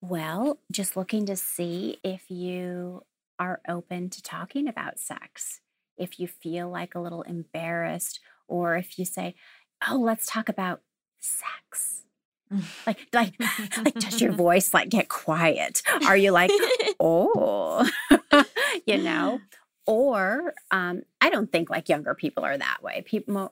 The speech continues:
Speaker 1: most younger people, they're, they're pretty open and, because they're in this whole new thing, and identity and gender, like, all this stuff is so out there. So it's so amazing. But now it's the same conversation of, the other clue is,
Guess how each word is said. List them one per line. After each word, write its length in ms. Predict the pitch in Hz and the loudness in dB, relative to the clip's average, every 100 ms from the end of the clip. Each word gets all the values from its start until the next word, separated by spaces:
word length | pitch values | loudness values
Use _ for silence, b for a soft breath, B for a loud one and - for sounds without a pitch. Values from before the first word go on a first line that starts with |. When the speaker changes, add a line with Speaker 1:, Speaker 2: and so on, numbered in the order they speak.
| - | -6
Speaker 1:
most 500 | 208 196 - - - | -4 -4 -6 -10 -4
younger 300 | 185 170 175 | -2 -2 -2
people, 540 | - 160 160 113 87 _ | -2 -2 -2 -2 -6 _
they're, 220 | 185 175 - - | -2 -2 -4 -2
they're 100 | 185 | -2
pretty 360 | - - 208 - | -2 -6 -6 -4
open 420 | 175 175 160 160 | -6 -6 -6 -6
and, 160 | - - _ - 277 | -8 -14 _ -14 -8
because 340 | 185 214 196 B B _ | -4 -2 -4 B B _
they're 240 | 233 233 233 | -4 0 2
in 120 | 226 | 2
this 160 | 214 | 0
whole 260 | - - 233 | -4 -4 -2
new 180 | 226 202 | 0 -2
thing, 380 | - 208 196 175 | -4 -2 -2 -2
and 160 | 165 B B B | -4 B B B
identity 600 | 180 170 170 196 180 165 160 | -2 0 2 2 2 0 -2
and 240 | 160 151 | -6 -4
gender, 400 | 165 185 196 - | -4 -2 -2 0
like, 160 | 196 190 | -2 0
all 180 | 202 226 | 0 2
this 160 | 233 226 | 2 2
stuff 180 | 202 196 | 0 0
is 140 | - | -2
so 240 | - 190 - | 0 0 2
out 240 | 170 180 | 2 2
there. 200 | - 147 - | 0 0 0
So 180 | 202 | 0
it's 160 | 180 - | 0 -2
so 340 | - 240 247 | -4 -2 0
amazing. 680 | 226 202 202 247 208 - - b b b | 0 0 0 0 0 -6 -10 b b b
But 220 | 214 196 | 4 4
now 720 | 185 180 277 381 185 175 175 - _ | 2 2 2 2 2 2 0 -2 _
it's 180 | 185 - | -4 -4
the 60 | |
same 260 | 180 185 175 | -2 0 -2
conversation 720 | 175 165 165 - 226 311 196 | -2 -4 -4 -2 -4 -2 -4
of, 220 | 170 160 - b b _ _ _ _ _ | -4 -6 -8 b b _ _ _ _ _
the 200 | 190 180 175 | -2 -2 0
other 180 | 214 | -2
clue 420 | 226 - 170 165 165 | -4 -4 -2 0 -2
is, 360 | 165 170 175 | -2 -4 -6